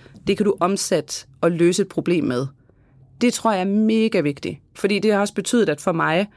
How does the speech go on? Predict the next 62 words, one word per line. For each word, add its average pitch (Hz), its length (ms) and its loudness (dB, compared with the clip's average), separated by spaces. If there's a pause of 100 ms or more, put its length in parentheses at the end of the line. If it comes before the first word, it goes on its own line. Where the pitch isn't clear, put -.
(400)
at 175 100 2
den 196 180 2
reol, 196 360 2
jeg 147 100 -2
har 160 80 -2
fået 175 280 0
fra 185 100 0
den 156 80 0
naturvidenskabelige 156 760 -2
uddannelse, 160 500 -2
det 143 140 -12
kan - 80 -6
godt 196 120 2
være, 190 100 2
at - 20 2
der 170 60 2
er 165 40 -2
mig, 165 180 0
der, 165 80 2
det 151 100 -2
ikke 160 80 -4
kan 175 120 -4
huske, 175 340 -4 (340)
men 175 100 0
jeg 170 60 4
har 170 60 2
fået 190 140 2
en 214 60 0
systematik 190 760 -2
og - 100 -4
en 147 80 -2
tilgang, 165 520 -2 (100)
som 175 300 -2
jeg 156 140 0
bruger 180 380 0
utrolig - 440 -2
meget, 139 340 -2
for 170 100 -2
eksempel 151 300 -2
til 175 100 -4
at 156 60 -2
lave 135 160 -4
research, 151 500 -4
eller 135 240 -4 (640)
hvis - 120 -12
jeg 156 60 2
er - 20 2
ude 160 80 2
hos 160 180 -2
Novo, 151 460 0
så - 160 -4
hjælper 147 240 0
det 139 80 -4
bare 143 180 -2
rigtig - 320 -4
meget, 143 260 -2
ikke? 190 180 -4
At 156 100 -6
man 147 80 -2
sådan 143 160 -4
kan 143 140 -16
fake, - 440 -10